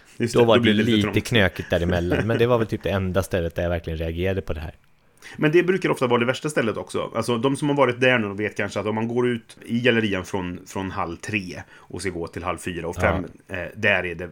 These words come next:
Speaker 1: oftast den värsta flaskhalsen, tycker jag, på hela mässan. Och det var inte så farligt. Man kunde gå i hyfsad takt igenom där, liksom.
Speaker 2: Sen var det också väldigt blockerat där man kunde kasta de här miniyxorna.
Speaker 1: <laughs> Ja, just det,
Speaker 2: Där var
Speaker 1: för
Speaker 2: det
Speaker 1: det var
Speaker 2: väldigt
Speaker 1: många som
Speaker 2: svårt.
Speaker 1: ville
Speaker 2: Det var
Speaker 1: kasta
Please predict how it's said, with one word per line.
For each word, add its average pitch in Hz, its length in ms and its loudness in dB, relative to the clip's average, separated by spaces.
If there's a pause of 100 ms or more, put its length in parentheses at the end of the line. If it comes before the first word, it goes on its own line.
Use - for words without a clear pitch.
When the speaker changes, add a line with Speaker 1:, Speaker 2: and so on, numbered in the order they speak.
(120)
Speaker 1:
oftast 92 400 -10
den 87 140 -10
värsta 92 300 -6
flaskhalsen, 90 580 -10
tycker 92 200 -10
jag, 110 220 0
på 101 80 -4
hela 90 140 -8
mässan. 82 380 -10 (680)
Och - 220 -6
det 151 100 6
var 143 160 2
inte 151 180 -4
så 120 80 -2
farligt. 95 300 -4
Man 117 100 -8
kunde 185 220 -2
gå 107 180 -2 (380)
i 98 160 -6
hyfsad 120 520 -6
takt - 300 -8
igenom 98 340 -6
där, 90 280 -8
liksom. 101 280 -14 (560)
Speaker 2:
Sen 123 180 0
var 127 100 4
det 123 60 4
också 127 360 2
väldigt 107 440 2
blockerat 98 500 2
där 101 260 0
man 101 180 0
kunde 101 300 -4
kasta - 340 0
de 95 100 -4
här 95 100 0
miniyxorna. 90 920 -4
Speaker 1:
<laughs> - 40 -20 (340)
Ja, 175 180 6
just 165 140 2
det, - 60 4
Speaker 2:
Där 135 40 10
var 127 80 8
Speaker 1:
för 120 60 8
Speaker 2:
det 120 60 10
Speaker 1:
det - 20 10
var 123 80 8
Speaker 2:
väldigt 135 80 4
Speaker 1:
många 107 120 2
som 101 100 6
Speaker 2:
svårt. 113 60 2
Speaker 1:
ville 113 120 6
Speaker 2:
Det 110 60 4
var 127 80 8
Speaker 1:
kasta 123 100 6